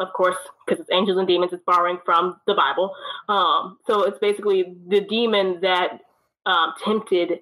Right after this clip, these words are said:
Eve to eat the apple <laughs> becomes friends with the angel that was guarding, um, Eden.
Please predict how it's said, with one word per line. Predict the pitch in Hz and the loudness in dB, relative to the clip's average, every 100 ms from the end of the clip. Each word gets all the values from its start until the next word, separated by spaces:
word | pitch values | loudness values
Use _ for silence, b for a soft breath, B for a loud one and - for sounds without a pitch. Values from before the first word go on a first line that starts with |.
| - | -2
Eve | 202 185 202 | 2 2 0
to | |
eat | 190 196 | -4 -2
the | - | 0
apple | - - 175 - | 0 2 0 -2
<laughs> | - | -4
becomes | 208 - 233 208 - - | -2 0 0 0 -4 -2
friends | 196 190 185 - B B B | 0 0 -2 -6 B B B
with | 175 185 185 - | -2 0 -2 -6
the | 185 | -4
angel | 180 190 190 185 | 0 0 0 0
that | 175 180 | 0 -2
was | 185 | -4
guarding, | - 180 175 175 165 165 165 B B - - | -2 0 0 0 -2 -2 -6 B B -8 -2
um, | 175 135 - | 0 0 -2
Eden. | 196 175 151 196 | -2 0 0 0